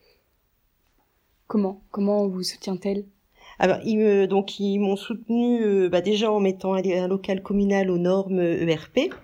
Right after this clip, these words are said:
Speaker 1: C'est, c'est quoi, E R P ?
Speaker 2: E R P, établissement recevant du public.
Speaker 1: Et à quoi servait-il ?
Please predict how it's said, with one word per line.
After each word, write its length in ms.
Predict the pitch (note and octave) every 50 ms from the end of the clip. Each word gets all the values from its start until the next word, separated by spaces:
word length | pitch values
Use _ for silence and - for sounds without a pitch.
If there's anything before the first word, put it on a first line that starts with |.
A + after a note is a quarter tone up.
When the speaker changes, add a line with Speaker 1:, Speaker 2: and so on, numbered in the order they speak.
| _ _
Speaker 1:
C'est, 260 | - - - G3+ F#3+ F3+
c'est 200 | F3+ - G3+ F#3+
quoi, 220 | - - G3 A3
E 80 | A3+ G#3
R 120 | F#3+ - -
P ? 160 | - G3 A3+ - - - - - - _ -
Speaker 2:
E 160 | - B3 B3 B3
R 100 | B3 -
P, 120 | - B3
établissement 680 | A#3+ A#3+ C4 A#3+ A#3 A3+ A#3 A#3 - - - A#3+ B3 B3
recevant 400 | B3 B3 A#3+ - - G#3 A3 A3
du 100 | G#3+ G#3+
public. 460 | G#3+ - G#3 G3 - G3 F3+ - - F3 D3 C#3+ C#3 C#3+ -
Speaker 1:
Et 120 | G3+ F#3+ F#3
à 60 | F#3
quoi 200 | F#3 - - G#3 G3
servait-il ? 540 | - G#3 F#3+ F#3+ F#3 F#3 - - A3+ A#3+